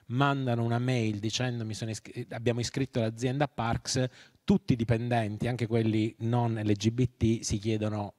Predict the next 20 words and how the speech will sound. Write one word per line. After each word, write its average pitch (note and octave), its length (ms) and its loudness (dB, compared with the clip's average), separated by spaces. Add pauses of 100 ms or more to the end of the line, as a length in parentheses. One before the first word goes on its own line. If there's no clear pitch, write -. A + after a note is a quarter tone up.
"Ma G#2+ 100 -8
che G#2+ 100 -8
sta A#2 120 -6
succedendo? G#2+ 600 -2
Perché?" G#2 480 -2 (220)
E - 140 -10
quindi B2 280 -2
aprono A#2 300 0
un A2 100 -2
tema A2+ 240 0
di G#2 100 -4
riflessione. E2+ 840 -6 (340)
E F3 140 0
poi F#3 500 4
chiaramente C#3 720 0
è - 20 2
una A#2 460 0
leadership B2+ 640 0
by A#2 200 -4
example, C#3 720 0